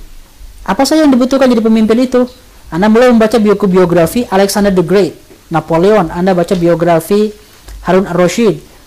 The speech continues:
Abdurrahman ad-Dakhil, Muhammad al-Fatih. Itu pemimpin hebat semua. Tapi kalau Anda baca biografi mereka, biografi itu tidak mengajarkan Anda tentang bagaimana menjadi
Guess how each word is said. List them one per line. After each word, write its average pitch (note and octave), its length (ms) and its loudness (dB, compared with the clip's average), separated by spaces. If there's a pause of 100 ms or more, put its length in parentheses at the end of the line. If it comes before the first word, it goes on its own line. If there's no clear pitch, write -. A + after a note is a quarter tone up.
(120)
Abdurrahman F#3 480 0
ad-Dakhil, G3 480 0
Muhammad F3+ 320 0
al-Fatih. G#3+ 400 -2 (540)
Itu A3+ 160 0
pemimpin C4 400 2
hebat B3 240 2
semua. B3 320 -2 (1400)
Tapi A3+ 240 -4
kalau B3 260 0
Anda A#3 300 2
baca G#3+ 180 0
biografi F#3 480 0
mereka, F#3 560 -2 (400)
biografi A3 560 2
itu A#3 160 -2
tidak A3 320 -2
mengajarkan F3 560 -2
Anda G#3 240 -2
tentang F#3 480 -4
bagaimana D#3+ 400 -2
menjadi F3+ 240 -2